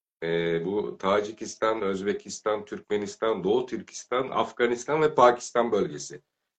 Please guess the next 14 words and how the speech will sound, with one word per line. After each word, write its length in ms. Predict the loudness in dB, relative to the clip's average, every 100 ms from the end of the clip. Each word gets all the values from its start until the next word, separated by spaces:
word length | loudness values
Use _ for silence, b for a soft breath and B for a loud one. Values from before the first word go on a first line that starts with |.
| -6
Yeni, 580 | 2 6 8 8 6 -6 _ _ -6
e, 60 | 0 2 2 2 2 2 0 -2 -6 -10 -10
stresin 560 | -10 -4 0 0 0 0
biriktiği, 600 | 0 0 0 2 2 0 _ _ _ _ 0
yakında 640 | 4 4 2 2 4 4
bir, 440 | 0 -4 0 0
e, 240 | 0 0 -2
savaş 480 | 0 4 4 2 -6
durumunun 300 | -2 2 2
ortaya 340 | 2 2 -2
çıkabileceği 760 | -2 -4 -2 -2 -4 0 2
bölge 300 | 2 -2 -4
olarak 340 | -6 -4 -6 -4
ki 240 | -4 -4